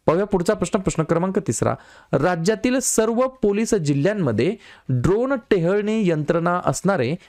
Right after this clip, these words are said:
देशातील पहिले राज्य कोणते ठरले आहे? तर तीन नंबरच्या प्रश्नाचं योग्य उत्तर आहे पर्याय क्रमांक बी, केरळ हे या प्रश्नाचं योग्य उत्तर असणार आहे. तर केरळ राज्याच्या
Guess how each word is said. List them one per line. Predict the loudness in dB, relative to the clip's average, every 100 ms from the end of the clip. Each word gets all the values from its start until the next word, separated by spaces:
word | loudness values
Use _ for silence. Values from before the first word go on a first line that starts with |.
| -6
देशातील | 0 0 0 -2 0 -2
पहिले | 0 0 0 0 0
राज्य | 0 0 -2
कोणते | -2 -2 0 -2
ठरले | 0 0 0 0
आहे? | -2
तर | -4 _ -12 -4
तीन | -2
नंबरच्या | 0 0 0 0
प्रश्नाचं | -2 0 -2 0 0
योग्य | 0 0 -2
उत्तर | 0 0 0
आहे | 0
पर्याय | 0 0
क्रमांक | 0 -2 0 0
बी, | 0 -2 -4 -20 -12 -2
केरळ | 0 2 0
हे | 0 0
या | 0
प्रश्नाचं | -2 -4 -2 -2 -2
योग्य | 0 -2 -2 -2
उत्तर | -2 0 0
असणार | 0 -2 -2
आहे. | -2 -8 -6
तर | -6 -4 -2
केरळ | 0 2 2 0 0
राज्याच्या | 0 0 0 -2 0 0